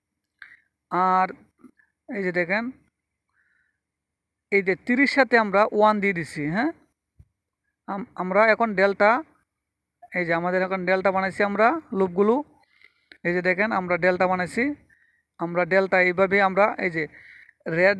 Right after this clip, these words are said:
দিবেন, এই যে রেড দিবেন দুইটাতে, আর ইয়েলো দিবেন দুইটাতে। ঠিক আছে, রেড, ইয়েলো, ব্লু, আর ব্লুটা দিবেন তিন নম্বরে,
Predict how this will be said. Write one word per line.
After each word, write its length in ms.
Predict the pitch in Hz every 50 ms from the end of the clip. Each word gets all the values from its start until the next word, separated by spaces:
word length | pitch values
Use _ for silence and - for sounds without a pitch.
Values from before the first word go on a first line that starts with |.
| 185
দিবেন, 260 | 208 220 214 226 247 262 339 320 - - - - - - - - _ _ _ - - 240 254 - - _ _ _ _ - - 175
এই 60 | 170 156
যে 80 | 165 165 - - - 165
রেড 160 | 175 175 175 175 190
দিবেন 240 | 190 190 208 214 226 240 254 _ _ _ _ _ _ _ -
দুইটাতে, 480 | 175 160 185 180 - 185 175 208 202 233 294 320 _ _ _ _ _ _ _ _ _ _ _ _ _ - - _ _ _ _ _ _ _ _ _ _ - 185 143 143
আর 160 | 147 147 143 147 - - - - - - - - - - - - - - - -
ইয়েলো 220 | 196 208 220 226 226 190
দিবেন 220 | 208 202 208 214 226 240 269 - - - _ _ _ _ - - - - - - - - - - - - _ _ _ _ _ _ _ _ _ _ _ _ _ -
দুইটাতে। 440 | 175 165 202 175 190 185 165 - 202 233 285 320 - - _ _ _ - _ _ - _ _ _ - _ _ _ _ _ _ _ _ _ _ _ _ _ _ _ _ _ _
ঠিক 180 | - 190 190 190
আছে, 140 | 175 - 202 208 202 185
রেড, 160 | 190 202 208 208
ইয়েলো, 220 | 220 220 220 208 196 170
ব্লু, 160 | 160 175 185 175 160 147 - - 277 262
আর 80 | 196 160 147
ব্লুটা 240 | 170 190 208 208 208 196 214
দিবেন 220 | 208 208 233 254 294 320 _ _ -
তিন 120 | 208 196 185
নম্বরে, 260 | 185 180 185 190 214